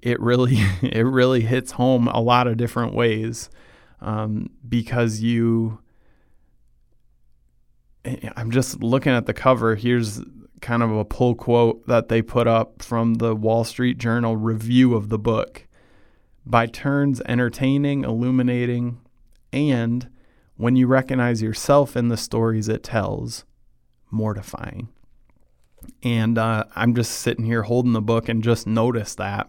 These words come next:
I probably have read it before, but, uh, I think that explains kinda where it's at, right? <laughs> And what, what this is all about.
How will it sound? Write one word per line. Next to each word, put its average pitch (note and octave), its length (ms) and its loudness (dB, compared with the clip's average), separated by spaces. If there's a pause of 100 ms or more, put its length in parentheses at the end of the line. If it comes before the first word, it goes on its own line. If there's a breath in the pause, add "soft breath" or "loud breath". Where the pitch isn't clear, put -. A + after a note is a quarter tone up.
I - 80 -6
probably A#2 400 0
have G#2 120 -4
read A2 180 -2
it G#2 120 -4
before, A2 440 -2
but, G#2+ 240 -6 (600 soft breath)
uh, G#2 220 -4
I G#2+ 120 -2
think B2 260 -2
that A2+ 240 2
explains A2+ 640 -2
kinda A#2 280 0
where A2+ 280 2
it's G#2+ 180 -4
at, - 260 -8 (180)
right? A2+ 420 0
<laughs> A2+ 40 -8
And C3 160 6
what, A#2+ 340 -2
what A#2 320 0 (320)
this B2 280 -2
is A#2+ 140 -4
all A2+ 240 -2
about. G#2+ 440 -6